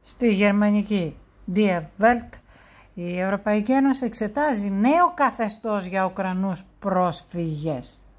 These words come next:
Η κυβέρνηση θα πρέπει να προσφέρει στους Ουκρανούς πρόσφυγες ευκαιρίες εργασίας, να απελάσει όσους αρνούνται να ενσωματωθούν, δηλώνει ανώτερος βουλευτής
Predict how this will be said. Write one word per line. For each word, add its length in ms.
Η 120
κυβέρνηση 520
θα 120
πρέπει 240
να 120
προσφέρει 420
στους 120
Ουκρανούς 460
πρόσφυγες 580
ευκαιρίες 680
εργασίας, 840
να 140
απελάσει 520
όσους 220
αρνούνται 460
να 120
ενσωματωθούν, 920
δηλώνει 760
ανώτερος 680
βουλευτής 520